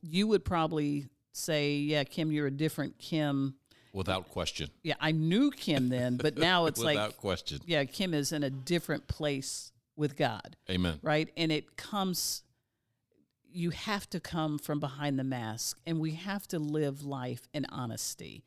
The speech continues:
Speaker 1: right? Elander, marriages and friendships fall apart, right? Because of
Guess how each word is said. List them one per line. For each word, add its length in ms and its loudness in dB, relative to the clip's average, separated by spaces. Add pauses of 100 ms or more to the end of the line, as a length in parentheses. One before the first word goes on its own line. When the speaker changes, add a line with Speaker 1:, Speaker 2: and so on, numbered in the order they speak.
(460)
Speaker 1:
right? 320 0 (1040)
Elander, 520 2 (360)
marriages 800 4
and 140 2
friendships 640 0
fall 260 2
apart, 400 -2
right? 320 0
Because 400 -2
of 240 -4